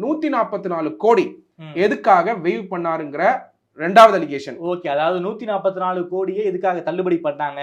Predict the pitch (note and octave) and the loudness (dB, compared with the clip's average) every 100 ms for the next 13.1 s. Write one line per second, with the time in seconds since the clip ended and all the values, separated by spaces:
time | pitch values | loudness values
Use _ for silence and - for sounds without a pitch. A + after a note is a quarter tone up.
0 | C#3 B2 _ _ D#3 F3+ F#3 F3 F3+ G#3+ | -8 -10 _ _ -4 -4 -6 -2 0 0
1 | F#3 F#3+ E3 E3+ E3+ E3+ D#3+ F#3 F3 G3+ | 0 -2 -2 -4 -4 -4 -4 -4 -4 0
2 | F3 E3+ E3+ F3 C#3 C#3 F#3 F#3 E3 B3+ | 0 0 -2 -2 -4 -4 -2 0 4 4
3 | F4+ F#4+ F#4 F4+ D#4+ D#4 D#4 C4 A3 F#3+ | 8 8 8 8 6 4 0 0 -2 -2
4 | A3 G3+ A#3 A#3+ B3 A#3 D4 B3+ A#3 F#3 | -4 -4 -6 -4 -6 -4 -4 -4 -2 0
5 | E3+ D#3 C#3 C3 B2+ A3+ G#3+ A#3 F#3 F3 | -2 -4 -4 -2 4 4 4 -2 -2 0
6 | B3 G3+ D#4 F4+ E4+ D4+ C4 B3 A#3 D#4 | 0 4 6 8 6 2 0 -4 -2 -4
7 | - C4 D4 D4 C#4 C4+ B3+ D#3 - A3 | -4 -6 -2 -2 -2 -4 -2 -4 0 0
8 | A#3+ C#4 A#3+ A#3 C#4 A#3 F3 G3 C4 A#3 | 4 2 2 -4 -2 -2 -2 -4 0 0
9 | F#3 A#3 G#3+ G3+ G3 G3+ B3 A3 F#3+ G3 | 0 -2 -2 -2 -2 -2 -2 -2 -2 -2
10 | F#3 - E3+ C#3 B2+ - - F3+ A#3 D4 | -2 -4 -8 -8 -10 -14 -4 0 6 6
11 | C#4 A#3+ A#3+ A3 G#3+ G#3 G#3+ D#4 G3 A3+ | 6 0 -2 -4 -4 -6 -6 -6 -4 -4
12 | C4 B3 G#3+ G3+ G3 F#3 G#3+ A#3+ D4 D#4 | -4 -4 -4 -4 -4 -2 -4 -2 -4 -6
13 | - | -12